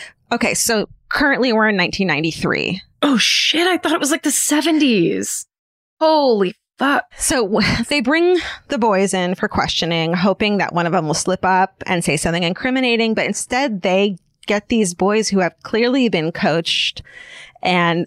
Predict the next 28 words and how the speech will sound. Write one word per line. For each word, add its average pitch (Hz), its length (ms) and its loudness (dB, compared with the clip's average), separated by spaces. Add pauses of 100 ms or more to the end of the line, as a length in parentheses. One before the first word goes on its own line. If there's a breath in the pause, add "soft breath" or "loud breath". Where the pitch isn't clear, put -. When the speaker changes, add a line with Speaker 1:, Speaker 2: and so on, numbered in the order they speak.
Speaker 1:
how, 185 280 0
on 202 120 2
how 208 160 2
to 196 80 0
say 208 240 -2
nothing. 180 640 0
And 170 180 -2
they 165 100 0
just - 260 -4
constantly 185 420 0
say, 180 180 0
"No 185 200 2
comment," 175 520 0
or, - 160 -2
"I 170 60 0
don't 180 160 -2
remember." 165 640 0 (460 loud breath)
Um, 170 540 2
and 185 180 0
despite, 202 580 -2 (800)
despite 262 380 -2
being 233 180 0
traumatized 196 960 0
and 226 200 2
afraid 185 260 -2
for 165 140 -2
his 160 140 -2
life, 151 340 -2